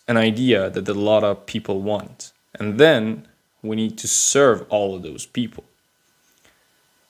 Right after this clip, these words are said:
For a startup, to do these things. It needs to be repeatable and scalable.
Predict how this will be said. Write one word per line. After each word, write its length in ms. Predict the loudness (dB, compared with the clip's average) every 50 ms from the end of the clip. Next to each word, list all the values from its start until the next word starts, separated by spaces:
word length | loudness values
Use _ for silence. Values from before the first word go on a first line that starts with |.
| _ _ _ _ _ _
For 800 | -16 -14 -12 -4 0 4 4 6 6 6 6 4 2 0 -4 -10 _ _ -8
a 60 | -6
startup, 760 | -6 0 4 6 8 8 8 6 4 2 0 -2 -8 _ _ _ _ _ _ _ -10
to 100 | -10 -8
do 220 | -4 0 0 0 0
these 280 | -2 -4 -6 -6 -8
things. 300 | -8 -10 -12 -10 -10 -10
It 60 | -10
needs 240 | -8 -8 -8 -8 -8
to 120 | -8 -10 -8
be 140 | -8 -6
repeatable 680 | -6 -6 -6 -6 -2 2 2 2 2 0 -2 -4 -4 -4
and 100 | -4 -4
scalable. 580 | -6 -4 2 4 4 4 2 0 -4 -10 -14